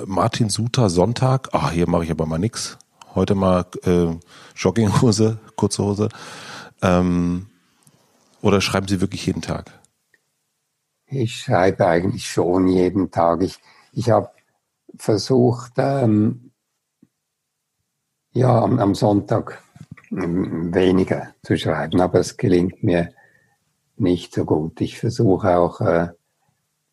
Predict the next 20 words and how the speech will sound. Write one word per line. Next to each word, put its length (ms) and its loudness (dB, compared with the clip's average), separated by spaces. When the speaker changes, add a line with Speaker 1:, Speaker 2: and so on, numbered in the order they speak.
Speaker 2:
früher 240 6
habe 200 2
ich 140 -2
viel 320 2
in 120 4
der 100 4
Nacht 720 -2
gearbeitet, 880 2
aber 200 -2
das 160 0
mache 280 0
ich 80 -6
schon 200 -10
lange 320 -8
nicht 300 -10
mehr. 220 -8
Also 220 -8
ich, 220 -10
ich, 200 -6
äh, 380 2